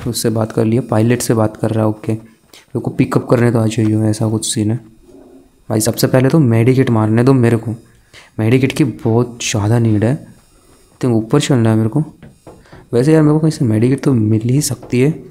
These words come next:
सबसे पहले मैं craft करने का try करूँ Medikit, and मेरे को heal के लिए, ओके, ये तो मिल जाएगी। मेरे को बैंडेजेस तो मिल जाएगी भाई, बहुत गंदा काट रही है ये। और मेरी ना heal भी बिल्कुल कम है,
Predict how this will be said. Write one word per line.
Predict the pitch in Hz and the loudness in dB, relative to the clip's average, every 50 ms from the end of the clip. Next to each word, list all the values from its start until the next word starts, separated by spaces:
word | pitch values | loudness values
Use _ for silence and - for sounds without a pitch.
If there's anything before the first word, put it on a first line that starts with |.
| - - - - - | -20 -20 -20 -20 -14
सबसे | - - - 160 | -10 -2 0 2
पहले | 165 180 | 4 4
मैं | 180 175 | 4 4
craft | - 127 120 120 - - | 2 2 0 0 -2 0
करने | - 156 151 160 | 0 2 4 4
का | 160 | 2
try | 151 156 127 131 143 139 | 2 0 0 0 0 0
करूँ | 160 160 165 147 | 2 2 2 2
Medikit, | 127 120 127 139 135 156 151 - - - - | 2 2 0 0 0 -2 -4 -4 -10 -12 -4
and | 131 117 117 | -2 0 2
मेरे | 117 117 117 117 117 | 2 2 2 0 0
को | 131 | 0
heal | 139 131 127 117 113 120 | 0 2 2 2 0 0
के | 117 - 131 | 0 -2 -2
लिए, | 127 123 127 127 131 131 127 - - - - - _ _ _ _ _ _ _ _ _ _ - _ _ - | 0 0 2 2 2 0 -2 -6 -12 -20 -20 -20 _ _ _ _ _ _ _ _ _ _ -20 _ _ -10
ओके, | 120 110 - - | -10 -6 -4 -2
ये | 120 117 117 | 0 0 0
तो | 117 123 | 0 0
मिल | 120 123 123 127 | 0 2 0 0
जाएगी। | 120 127 113 110 110 117 131 | 0 0 0 0 0 0 -2
मेरे | 156 - - - - _ _ _ _ _ _ _ _ _ _ _ _ _ _ _ - 120 117 | -4 -4 -10 -20 -20 _ _ _ _ _ _ _ _ _ _ _ _ _ _ _ -4 -4 0
को | 120 - | 0 2
बैंडेजेस | 127 117 117 120 131 135 135 143 135 143 147 143 - | 2 4 4 4 4 4 4 4 2 2 0 0 0
तो | - 147 | 0 2
मिल | 120 117 117 113 | 2 2 2 2
जाएगी | 117 113 110 110 | 2 2 2 2
भाई, | 107 113 120 | 2 0 0
बहुत | 120 123 127 127 127 | 2 0 0 2 2
गंदा | 127 123 120 117 123 123 | 2 2 4 2 2 2
काट | 123 120 113 110 113 | 2 2 0 0 0
रही | 110 110 113 | 0 0 0
है | 113 113 110 | 2 0 0
ये। | 107 107 - - - _ _ _ _ _ _ _ _ - | -2 -2 -6 -12 -20 _ _ _ _ _ _ _ _ -10
और | - 117 | -6 -2
मेरी | 110 117 120 127 | 0 0 2 2
ना | 131 135 127 - | 2 0 -2 0
heal | - 127 120 117 123 | 0 0 2 2 2
भी | 123 143 143 | 4 4 4
बिल्कुल | 117 104 104 - - 131 131 - | 4 2 2 2 0 -2 -2 0
कम | - 113 110 110 | 0 0 2 2
है, | 117 143 | 0 -2